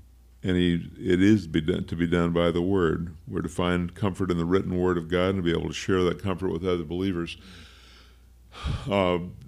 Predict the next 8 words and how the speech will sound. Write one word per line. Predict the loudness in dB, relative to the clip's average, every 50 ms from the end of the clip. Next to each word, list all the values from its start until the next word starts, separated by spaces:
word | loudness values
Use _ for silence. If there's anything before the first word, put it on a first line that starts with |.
| -12 -8
Randy | -4 0 2 4 4 4 4 2
mentioned | 2 2 2 0 0 -4 -6 -6 -2
the | 0 0 0 2
Wednesday | 2 0 0 -2 -2 -4 -4 -4 -2
night | -2 -2 -2 -4 -6
service. | -4 -2 0 0 0 0 -2 -4
We | -4 -4
got | -4 -4 -6